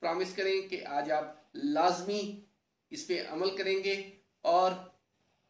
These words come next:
ना सिर्फ खुद बल्कि अपने बच्चों को भी लेके जाएं और एक नए दिन का, नई ज़िंदगी की इब्तिदा करें और अपने तरफ से अपना दिल साफ़ कर लें।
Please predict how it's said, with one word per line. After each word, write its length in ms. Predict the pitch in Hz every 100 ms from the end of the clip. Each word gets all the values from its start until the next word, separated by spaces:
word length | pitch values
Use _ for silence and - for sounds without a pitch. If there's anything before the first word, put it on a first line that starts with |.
| _ _ -
ना 180 | 160 185
सिर्फ 300 | - 196 190
खुद 240 | 196 -
बल्कि 220 | 156 156 175
अपने 180 | 160 151
बच्चों 300 | 147 151 185
को 120 | 190
भी 100 | 185
लेके 280 | 175 175 185
जाएं 260 | 175 175 180 180 - _
और 160 | 156 156
एक 180 | 170 165
नए 340 | 151 147 175 180
दिन 220 | 170 165
का, 180 | 175 170 - - _ -
नई 240 | 143 170 165
ज़िंदगी 340 | 156 156 165
की 200 | 156 165 151 - -
इब्तिदा 340 | - 147 156
करें 280 | 156 170 170 170 - _ -
और 160 | 175 185 - -
अपने 260 | - 247 233 185 -
तरफ 200 | 208 208
से 180 | - 208 208 - -
अपना 240 | 214 214 208
दिल 160 | 196
साफ़ 320 | 190 180 175 -
कर 100 | 175
लें। 280 | 185 185